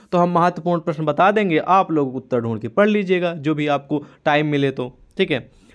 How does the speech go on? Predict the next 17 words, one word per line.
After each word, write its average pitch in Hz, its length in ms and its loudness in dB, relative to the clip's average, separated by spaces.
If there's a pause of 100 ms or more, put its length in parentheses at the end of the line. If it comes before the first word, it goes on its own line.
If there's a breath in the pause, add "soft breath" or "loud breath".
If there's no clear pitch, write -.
(640 soft breath)
नेक्स्ट 220 240 2
प्रश्न 233 260 2
है 247 60 2
कि 247 140 0
what 175 320 2
do 208 160 0
you 220 200 2
know 208 220 4 (160)
about 170 360 4 (440)
formal 160 340 2
essay? 110 340 -10 (440 loud breath)
मतलब 151 680 0
आप, 170 440 2 (1040)
यानी 156 200 2
का 175 100 0
मतलब 160 300 0
है, 202 160 0